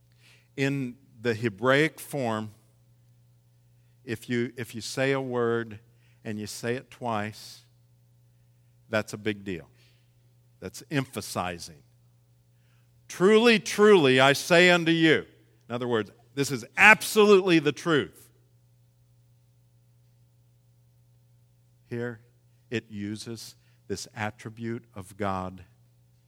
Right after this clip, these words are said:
three times. That's the superlative. Great, greater, greatest. It's the most.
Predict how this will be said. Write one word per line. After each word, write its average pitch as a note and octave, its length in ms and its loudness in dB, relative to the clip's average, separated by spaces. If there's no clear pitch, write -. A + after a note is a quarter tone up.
three A2+ 260 -12
times. - 800 -16
That's G#2 260 -6
the A2 140 -14
superlative. F2+ 1080 -12
Great, C3 540 2
greater, C3+ 400 4
greatest. C3 840 4
It's - 300 -4
the B2+ 240 2
most. D#3+ 920 6